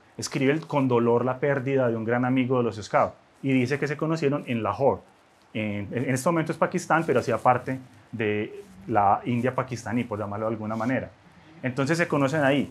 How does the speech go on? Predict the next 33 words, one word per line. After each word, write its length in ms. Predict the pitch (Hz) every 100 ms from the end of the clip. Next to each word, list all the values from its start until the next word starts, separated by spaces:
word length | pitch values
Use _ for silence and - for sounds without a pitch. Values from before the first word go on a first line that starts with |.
| - -
ese 180 | 135
es 40 | 151
el 80 | 160
momento. 400 | 139 151 123 - - _ _ _ _ _ _ - -
Después 420 | 135 127 127 160
empiezan 360 | 143 147 151 151
a 80 | -
compartir 580 | 123 117 117 123 110 110
diferentes 540 | 139 127 117 104 135
lugares, 580 | 123 120 113 123 135 143
eh, 220 | 117 113
como 460 | 120 117 110 107 120
lo, 340 | 110 110 -
cuando 260 | - 117 113
se 180 | 117 107
sa-, 260 | - 123 117
transportaban 760 | - 120 - 113 - 113 123
entre 240 | 135 127 113
la 100 | 110
India 300 | 113 131 135
o 180 | 117 113
África, 360 | 107 127 139
porque 160 | 123 120
inclusive 500 | 110 104 110 110 120 - - -
Rudyard 260 | 135 123
Kipling, 380 | 127 135 135 139
como 260 | 139 117 107
corresponsal 560 | 107 110 - 110 110
de 100 | 110
guerra, 300 | 120 127 135 131
va 420 | 110 123 113 - -
a 240 | 127 123
África 420 | 120 131 127 160